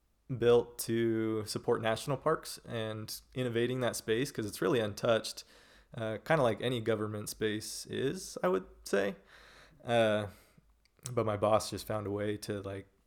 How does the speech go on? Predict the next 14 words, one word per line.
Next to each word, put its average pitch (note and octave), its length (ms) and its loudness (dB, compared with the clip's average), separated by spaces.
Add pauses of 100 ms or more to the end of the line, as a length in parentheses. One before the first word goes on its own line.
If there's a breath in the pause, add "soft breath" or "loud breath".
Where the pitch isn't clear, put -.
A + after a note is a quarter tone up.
(320)
weasel G#2 280 -2
his G2 100 -4
way G2+ 220 0
in G#2+ 140 -4
there, A2+ 340 -2 (180)
uh, A2 180 -4
through G#2+ 540 -2
S B2+ 220 -6
U A#2+ 60 -2
U A2 240 0
and A2 440 -4
Dixie A#2+ 260 -4
State. A#2 400 -6 (640 loud breath)
Um, G#2 520 -2